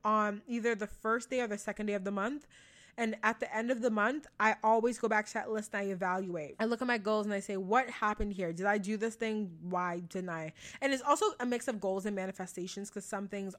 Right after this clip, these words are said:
aren't just within my control. Some things are things that really will, you know, require divine guidance, <laughs> divine intervention, as well as my own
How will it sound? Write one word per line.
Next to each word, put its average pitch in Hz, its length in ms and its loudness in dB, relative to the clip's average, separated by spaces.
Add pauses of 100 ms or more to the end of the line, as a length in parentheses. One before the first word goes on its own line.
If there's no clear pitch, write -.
aren't 190 160 -8
just 175 180 -14
within 190 220 -8
my 185 140 -8
control. 190 400 -8
Some 196 200 -10
things 180 320 -10
are 185 240 -4
things 185 300 -12
that 175 260 -6
really 196 260 -6
will, 190 220 -4 (280)
you 202 100 -2
know, 185 200 0
require 185 720 -2 (400)
divine 214 580 4
guidance, 208 520 0
<laughs> - 20 -10
divine 208 500 2
intervention, 196 800 -4
as 190 160 -4
well 180 220 -2
as 175 120 -4
my 175 180 -4
own 185 280 -6